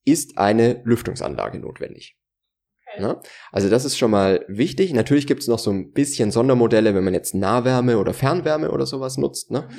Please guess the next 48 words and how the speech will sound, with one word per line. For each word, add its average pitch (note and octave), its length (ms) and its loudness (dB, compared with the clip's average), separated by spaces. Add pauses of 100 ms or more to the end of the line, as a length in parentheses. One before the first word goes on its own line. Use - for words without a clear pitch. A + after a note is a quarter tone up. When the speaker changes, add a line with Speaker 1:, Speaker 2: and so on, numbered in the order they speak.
(180)
Speaker 1:
Dann G2+ 100 -2
kann B2 160 2
man B2 100 6
meistens, A#2+ 380 2
weil F#2+ 100 2
diese A#2+ 280 2
Anlagen G#2 520 0
wieder F2+ 160 -4
sehr G2 280 2
effizient - 440 -2
sind, D#3 320 -4
kann A2 160 -2
man G2+ 140 0
da G2+ 120 0
gucken, G#2+ 300 -6
dass F#2 160 -6
man F#2 220 -14 (300)
dann F2 140 -6
keine D3 240 0
Lüftungsanlage B2 600 -2
braucht. - 400 -4
Aber A2 380 4 (340)
in A2+ 100 2
der G#2+ 140 4
Regel B2 360 6
für A#2 120 -4
ein G2 60 -2
normales, G2 600 -2
äh, F2+ 300 0
für F#2+ 120 -12
eine F2+ 100 -6
normale, A2+ 720 2
äh, F#2 140 -2
Heizkonfiguration G2 880 -4
ist - 160 -10
es F#2+ 80 -12
schon F2 200 -6
nötig, - 480 -10 (120)
ne? G2+ 260 -12 (800)
Weil F#2 140 0
du F#2+ 60 0
dann F#2+ 120 2
einfach F2+ 240 0
diese F2+ 260 -6
Werte F2+ 560 -2 (400)
mit F2+ 200 -6
dieser, F#2 380 -8
äh, - 360 -4